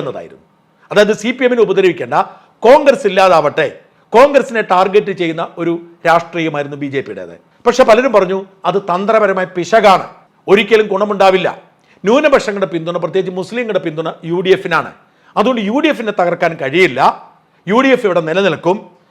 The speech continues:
ബി ജെ പി വളരണമെങ്കിൽ സി പി എമ്മിനെ തകർക്കണം എന്ന് പലരും പറഞ്ഞിട്ടും ദേശീയ നേതൃത്വത്തിന് മനസ്സിലായില്ല. എന്നാൽ അത് രാജീവ് കൃത്യമായി മനസ്സിലാക്കി അത് കേന്ദ്ര നേതൃത്വത്തെ ബോധ്യപ്പെടുത്താൻ പോയിരിക്കുന്നു. കേന്ദ്ര നേതൃത്വം വഴങ്ങുമെന്നാണ് സൂചന. അതായത് സി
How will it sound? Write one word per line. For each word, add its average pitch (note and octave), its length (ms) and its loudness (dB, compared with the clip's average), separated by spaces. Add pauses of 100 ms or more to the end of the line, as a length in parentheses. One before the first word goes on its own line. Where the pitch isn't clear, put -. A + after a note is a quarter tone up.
(160)
ബി C4 180 4
ജെ D4+ 120 2
പി B3+ 120 -2
വളരണമെങ്കിൽ F3+ 520 0 (180)
സി B3 160 -2 (100)
പി B3 140 0
എമ്മിനെ A3 260 0
തകർക്കണം E3+ 400 -4 (100)
എന്ന് E3 180 -10
പലരും F#3 300 2
പറഞ്ഞിട്ടും D3 400 -6 (480)
ദേശീയ G#3 320 4
നേതൃത്വത്തിന് F3 540 -6
മനസ്സിലായില്ല. D#3+ 500 0 (340)
എന്നാൽ G3 220 2 (420)
അത് G#3+ 100 4 (140)
രാജീവ് G#3+ 500 4 (200)
കൃത്യമായി F#3+ 420 0
മനസ്സിലാക്കി E3 500 -4 (380)
അത് E3+ 100 -6 (120)
കേന്ദ്ര G3 260 -4 (140)
നേതൃത്വത്തെ E3 440 -6 (140)
ബോധ്യപ്പെടുത്താൻ E3+ 560 -6
പോയിരിക്കുന്നു. C3 400 -10 (640)
കേന്ദ്ര A3 220 6 (100)
നേതൃത്വം F3 340 -2 (120)
വഴങ്ങുമെന്നാണ് E3 760 -2 (160)
സൂചന. G#2 260 -12 (460)
അതായത് F3 360 4
സി G#3+ 120 -6